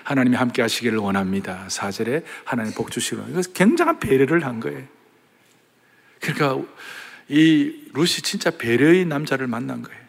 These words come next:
배려 남자. 오 절에 보아스가 "저 소녀가 누구냐?" 금오세의 신에서 창조자 하나님을 만나게 되니까 마음이,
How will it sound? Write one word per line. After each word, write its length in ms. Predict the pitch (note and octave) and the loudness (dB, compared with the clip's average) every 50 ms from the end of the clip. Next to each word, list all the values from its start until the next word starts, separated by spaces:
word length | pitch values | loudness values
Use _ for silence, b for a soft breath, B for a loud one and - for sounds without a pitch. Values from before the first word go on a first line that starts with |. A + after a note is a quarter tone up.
| - - | -20 -16
배려 200 | - G2+ - - | -16 -14 -12 -12
남자. 280 | - A2+ - - - - - _ _ _ _ _ _ _ _ _ _ _ _ _ _ _ _ _ _ _ _ _ _ _ _ _ _ _ _ _ _ _ _ _ b b b b b b b b b b b b b b b b b b b b b b b b b b b b _ _ _ _ _ _ _ _ - - | -14 -14 -16 -18 -20 -20 -20 _ _ _ _ _ _ _ _ _ _ _ _ _ _ _ _ _ _ _ _ _ _ _ _ _ _ _ _ _ _ _ _ _ b b b b b b b b b b b b b b b b b b b b b b b b b b b b _ _ _ _ _ _ _ _ -4 4
오 160 | C#3+ C3+ C#3 | 6 6 8
절에 580 | B2+ C#3 D3 D3+ D3 C#3 C3+ C3 C3 B2+ - - - - - - - _ _ _ _ _ _ _ _ _ _ _ _ _ _ _ _ _ _ _ _ _ _ _ _ _ - | 8 10 10 10 10 10 8 6 0 -4 -8 -12 -18 -20 -20 -20 -20 _ _ _ _ _ _ _ _ _ _ _ _ _ _ _ _ _ _ _ _ _ _ _ _ _ -6
보아스가 720 | - A#2+ A#2+ B2+ C#3 C3+ - - B2+ C3 B2+ B2+ C3 C3+ C#3 - | -2 2 2 2 2 0 -2 -4 -4 -4 -4 -4 -6 -10 -14 -12
"저 180 | - - D3+ G3+ | -4 0 0 0
소녀가 440 | G3 - - G3 G3 G#3+ G#3 G#3+ | 2 4 4 4 6 6 6 4
누구냐?" 640 | G#3 G#3 G#3 A3 A3 A3 G#3 F#3+ E3+ C#3 - - - - _ _ _ _ _ _ _ _ _ _ _ _ _ _ _ _ _ _ _ _ _ _ _ _ _ _ _ _ _ B B B B B B B B B B B B B B B B B B B B _ _ _ _ _ _ _ _ _ _ _ _ _ _ _ _ - | 4 4 6 6 6 4 4 2 -2 -6 -10 -16 -20 -20 _ _ _ _ _ _ _ _ _ _ _ _ _ _ _ _ _ _ _ _ _ _ _ _ _ _ _ _ _ B B B B B B B B B B B B B B B B B B B B _ _ _ _ _ _ _ _ _ _ _ _ _ _ _ _ -4
금오세의 500 | - - D#3+ F3 F#3+ F#3 F#3 G3 F3 E3+ | 0 4 6 6 6 6 8 8 8 8
신에서 680 | E3 - - F3+ E3+ E3 D#3 - E3 D#3+ D#3 D#3 D3+ D3+ | 6 4 2 2 2 2 2 4 4 4 4 4 0 -4
창조자 400 | - - D#3 D3 D3+ D3+ D#3 D3 | -4 -2 -2 -2 -2 0 0 0
하나님을 200 | D3 D3 C#3 C3 | 0 0 0 0
만나게 320 | C3 C3 C3+ C3 A#2+ A2+ | 0 0 0 0 -2 -2
되니까 520 | A2+ A2 A2 A2 - - A#2 A2 A2+ A2+ - | -2 -4 -6 -6 -6 -6 -6 -6 -8 -8 -4
마음이, 600 | A#2+ A2+ C3 C#3 D#3+ F#3+ G#3 G3+ G3 F#3+ E3 D3 | 2 6 6 8 8 8 8 6 4 2 0 -2